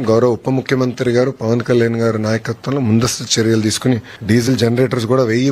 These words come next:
ముప్పై ఏడు డీజిల్ జనరేటర్స్ పొజిషన్ చేశాం. సెల్ ఫోన్ టవర్స్ కావాల్సిన డీజీ సెట్స్ కూడా సుమారుగా డెబ్బై ఎనిమిది శాతం సెల్ ఫోన్ టవర్స్ కూడా కావాల్సిన డీజీ సెట్స్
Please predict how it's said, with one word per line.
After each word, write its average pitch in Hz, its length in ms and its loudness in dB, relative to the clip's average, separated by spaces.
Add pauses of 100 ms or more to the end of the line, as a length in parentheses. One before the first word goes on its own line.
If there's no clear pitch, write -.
ముప్పై 117 260 -4 (200)
ఏడు 104 140 -2 (280)
డీజిల్ 131 340 2
జనరేటర్స్ 120 480 -2 (140)
పొజిషన్ 113 380 -2
చేశాం. 135 280 -2 (300)
సెల్ 139 240 4
ఫోన్ 160 240 0
టవర్స్ 139 360 2
కావాల్సిన 127 440 0 (120)
డీజీ 123 280 2
సెట్స్ 117 240 -2
కూడా 98 200 -2
సుమారుగా 123 420 2
డెబ్బై 104 280 -2
ఎనిమిది 113 220 -4 (100)
శాతం 123 260 -2 (120)
సెల్ 117 200 -2
ఫోన్ 127 220 -2
టవర్స్ 107 340 -2
కూడా 107 180 -2
కావాల్సిన 113 340 0 (120)
డీజీ 117 300 2
సెట్స్ 120 240 -2